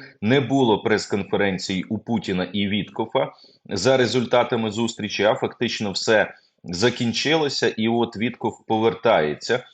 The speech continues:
Як зазначив Волц, він, е, повертається на-, назад, щоб м-, ми могли оцінити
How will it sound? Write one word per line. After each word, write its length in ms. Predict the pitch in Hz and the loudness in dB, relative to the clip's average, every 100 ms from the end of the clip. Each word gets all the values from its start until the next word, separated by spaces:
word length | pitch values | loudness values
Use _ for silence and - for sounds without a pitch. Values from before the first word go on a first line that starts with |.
| _ _ | _ _
Як 260 | 90 123 117 | 0 2 2
зазначив 520 | 120 120 127 113 113 | 0 0 0 0 -2
Волц, 480 | 101 131 151 135 - | 0 2 2 -2 -6
він, 340 | 104 120 117 | -2 0 0
е, 380 | 104 98 107 104 - | -2 0 4 2 2
повертається 920 | 110 113 - 123 131 113 - 110 - - _ _ | 2 2 2 4 4 2 2 0 0 -12 _ _
на-, 340 | - 104 107 - | -2 2 2 0
назад, 540 | 110 117 98 120 135 | 0 0 4 2 2
щоб 360 | - - 117 101 | -2 0 0 4
м-, 200 | 110 98 - - 98 110 110 | 4 2 -2 -8 -2 0 0
ми 240 | 95 123 127 | 2 2 4
могли 580 | 113 98 110 131 - - | 2 0 0 0 0 0
оцінити 1080 | 131 135 - 127 120 131 156 135 - 73 | 0 0 0 2 2 2 2 2 -2 -8